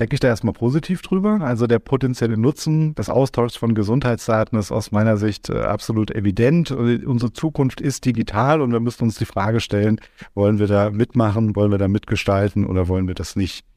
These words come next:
Insofern ist es aus meiner Sicht sehr sinnvoll, dass man eigene Strukturen aufbaut, wie zum Beispiel die elektronische Patientenakte oder auch den europäischen Gesundheitsdatenraum, weil das eben unsere Bürgerinnen und Bürger auch schützt,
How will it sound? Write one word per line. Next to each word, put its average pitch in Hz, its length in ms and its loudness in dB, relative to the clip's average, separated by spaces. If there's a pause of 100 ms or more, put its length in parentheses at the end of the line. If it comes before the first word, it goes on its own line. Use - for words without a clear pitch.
(160)
Insofern 127 440 2
ist 113 100 -4
es 127 140 -6
aus 120 180 0
meiner 117 240 2
Sicht 110 220 -4
sehr 117 100 2
sinnvoll, 180 420 2
dass 175 140 -4
man 131 140 -2
eigene 127 340 0
Strukturen 151 540 -2
aufbaut, 160 520 2
wie 107 100 -2
zum - 120 -6
Beispiel 107 300 -2
die 92 120 -6
elektronische 120 720 0
Patientenakte 151 880 0
oder 104 280 0
auch 101 80 0
den 104 160 -2
europäischen 101 580 -2
Gesundheitsdatenraum, 123 1120 2
weil 101 120 0
das 98 180 -6
eben 107 240 -2
unsere 107 340 -4
Bürgerinnen 110 420 0
und 101 120 -2
Bürger 104 240 0
auch 95 100 -2
schützt, - 500 -4